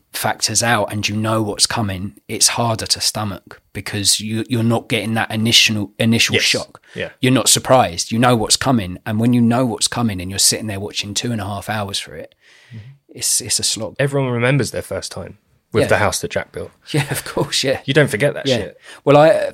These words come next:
Speaker 1: for the process of the podcast, I like to watch the films twice 'cause I watch it
Speaker 2: Ugh.
Speaker 1: first time round,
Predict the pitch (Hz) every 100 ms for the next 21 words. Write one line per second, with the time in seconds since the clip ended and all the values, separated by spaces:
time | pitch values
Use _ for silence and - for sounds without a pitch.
0 | - - - 143 143 143 - 127 113 -
1 | - 139 - 95 - 123 117 - 107 104
2 | - - - 101 98 - 123 104 - -
3 | - 110 113 - 117 - 127 - 110 104
4 | 101 117 139